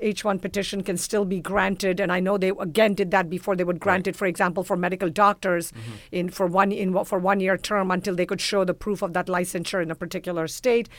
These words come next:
Speaker 1: And finally, the Department of Homeland Security has clarified that a nonprofit entity, which might be a really good opportunity for certain businesses and inter-, employers to consider, is that a nonprofit entity that is engaged in f-,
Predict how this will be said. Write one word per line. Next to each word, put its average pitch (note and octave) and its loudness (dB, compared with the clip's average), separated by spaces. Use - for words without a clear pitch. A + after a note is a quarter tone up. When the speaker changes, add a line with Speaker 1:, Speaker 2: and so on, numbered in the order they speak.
Speaker 1:
And G#3+ 2
finally, B3+ 4
the F#3+ -2
Department G#3 0
of F3+ -8
Homeland G3+ 0
Security G3 0
has F3+ -2
clarified F#3+ 2
that G3 4
a G#3+ 6
nonprofit A#3 6
entity, G3+ 2
which F#3 -2
might G4+ 2
be E4 6
a A#3+ 6
really A#3 4
good G3+ 2
opportunity G#3+ 2
for F#3+ -2
certain G3+ -2
businesses G3 -2
and G3 -2
inter-, F#3+ -4
employers F#3+ -2
to F#3 -4
consider, G3+ 2
is G3 0
that A#3 4
a G3+ 2
nonprofit A3 2
entity G3+ 0
that F#3+ 2
is F#3+ -2
engaged G3+ 0
in G3+ -2
f-, - -6